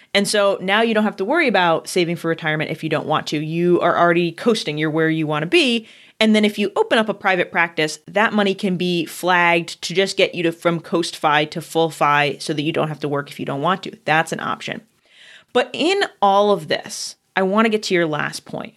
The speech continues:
which is how do we find a balance between using money for projects and things now and saving for fi?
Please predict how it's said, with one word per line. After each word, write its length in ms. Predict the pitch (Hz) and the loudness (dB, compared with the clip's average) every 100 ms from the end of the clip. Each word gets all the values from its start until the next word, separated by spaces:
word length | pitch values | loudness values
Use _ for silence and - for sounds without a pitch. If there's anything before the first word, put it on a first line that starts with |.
| _ | _
which 180 | - 185 | -2 0
is 160 | 175 - | 0 -4
how 260 | - 208 | -2 0
do 80 | 254 | 0
we 120 | 302 | -2
find 340 | - 180 180 175 | -2 -2 0 0
a 60 | |
balance 480 | 147 147 151 156 151 | 0 0 0 -2 -6
between 260 | 156 160 156 | -8 -6 -4
using 260 | 151 156 | -4 -2
money 220 | 160 190 | 0 2
for 160 | 220 220 | 0 -2
projects 420 | - 165 165 165 | -2 -2 -2 -6
and 140 | 156 147 | -8 -6
things 220 | 147 147 | -8 0
now 380 | 226 233 233 - | 2 2 0 -4
and 100 | 185 | -6
saving 280 | 165 156 151 | -2 -2 -4
for 160 | 147 | -10
fi? 340 | 143 127 - | -10 -10 -10